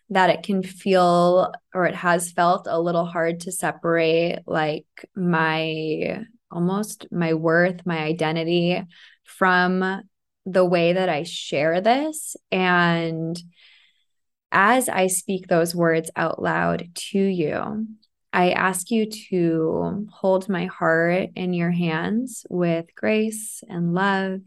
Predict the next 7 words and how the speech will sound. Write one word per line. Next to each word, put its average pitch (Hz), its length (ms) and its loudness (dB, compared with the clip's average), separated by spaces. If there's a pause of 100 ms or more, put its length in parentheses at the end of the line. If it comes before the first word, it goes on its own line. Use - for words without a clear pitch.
and 165 680 -6 (520)
know 180 560 2
that 175 260 -2
in 180 160 -2
return, 175 600 -2
I 170 140 -4
am 170 180 -4